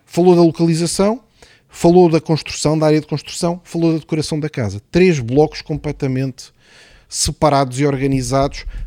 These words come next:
mutuamente exclusivos, completamente exaustivos. Não é? Agora alguém que fala que sem ser assim, diz assim: não, é uma casa muito simpática, é uma casa jeitozinha, olha, está muito bem arranjada,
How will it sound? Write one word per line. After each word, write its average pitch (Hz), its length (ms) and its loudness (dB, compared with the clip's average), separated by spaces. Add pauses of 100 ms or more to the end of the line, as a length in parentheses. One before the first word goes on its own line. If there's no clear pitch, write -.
mutuamente 160 680 0
exclusivos, 143 680 -4
completamente 147 760 -2
exaustivos. 123 580 -6 (2750)
Não 98 260 -8
é? 104 140 -8 (840)
Agora 151 220 2
alguém 170 220 2
que - 120 -10
fala 165 360 0
que - 200 -16
sem 160 160 0
ser 151 180 0
assim, 107 320 -2
diz 117 180 -6
assim: 104 300 -8 (400)
não, 220 220 -2
é 262 60 -4
uma 311 140 -6
casa 175 300 0
muito 165 220 0
simpática, 135 560 -2
é - 20 -2
uma 180 120 -2
casa 151 300 0
jeitozinha, 127 600 0
olha, 123 80 2
está 151 160 -2
muito 165 260 -2
bem 143 180 0
arranjada, 120 840 -2